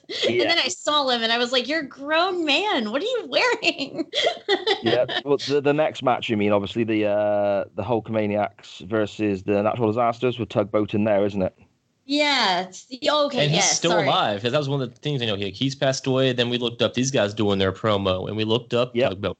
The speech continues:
Speaker 3: He's still, he's still with us. He's, like, sixty-four, I believe. So that was kinda cool. That the
Speaker 1: Yeah,
Speaker 3: only
Speaker 1: Fred
Speaker 3: person who has
Speaker 1: Ottman,
Speaker 3: passed.
Speaker 1: his name is, I think, Fred Ottman.
Speaker 3: I'm not
Speaker 1: Um,
Speaker 3: sure about that. <laughs>
Speaker 2: I just know
Speaker 1: Yeah.
Speaker 2: Tugboat.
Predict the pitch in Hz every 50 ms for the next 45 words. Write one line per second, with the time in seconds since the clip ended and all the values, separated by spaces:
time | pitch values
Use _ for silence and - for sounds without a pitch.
0 | _ _ 113 - - - 123 120 117 123 120 - - 147 127 117 123 139 135 -
1 | 101 95 - 110 107 101 - - 135 127 - 131 127 - 131 135 143 120 113 104
2 | 101 95 90 87 95 - - 107 123 127 - - 113 104 104 113 113 113 104 95
3 | 92 - _ _ _ _ - 113 123 151 180 208 139 139 143 139 135 - 160 165
4 | 156 170 180 143 127 117 180 196 208 196 143 143 - 185 175 - 202 202 196 196
5 | 202 202 202 - 202 190 - 220 220 - - - - 185 185 180 190 - - 196
6 | 202 214 214 - _ _ _ _ - - 120 120 120 120 120 117 117 113 113 113
7 | 113 110 - - - 95 110 113 110 - - - 180 - - - 156 - 170 147
8 | 277 285 302 269 277 359 311 294 262 139 135 127 123 120 113 117 156